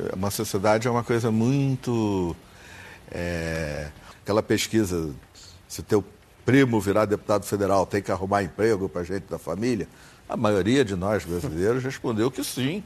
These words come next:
claro, ele não virou deputado. Então, são coisas mais impregnadas naquilo que nós somos. Os donos do poder têm esse tipo de relação,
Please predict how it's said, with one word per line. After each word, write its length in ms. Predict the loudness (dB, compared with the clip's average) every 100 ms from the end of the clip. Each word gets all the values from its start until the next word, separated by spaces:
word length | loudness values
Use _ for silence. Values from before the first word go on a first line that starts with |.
| -2
claro, 320 | 2 2 2
ele 120 | -4
não 80 | -4
virou 200 | -4 -4
deputado. 600 | -6 -6 2 2 2 -6 -20 -20 -20 -20 -8
Então, 180 | -6 -4
são 200 | -4 0
coisas 340 | 2 2 0
mais 300 | 0 -2 0
impregnadas 960 | -4 0 0 2 2 4 2 2 0 -4
naquilo 400 | -6 -6 -6 -6
que 100 | -6
nós 240 | -6 -6
somos. 680 | -6 -8 -6 -6 -8 -14 -18 -20 -20 -20 -20 -6
Os 220 | 0 0
donos 400 | 2 4 4 0
do 100 | -2
poder 520 | -2 0 0 0 0 -4 -12 -20 -20 -20 -8
têm 220 | -4 0
esse 260 | 0 -2 -8
tipo 340 | -8 -10 -10
de 120 | -10 -8
relação, 680 | -6 -6 -6 -4 -4 -6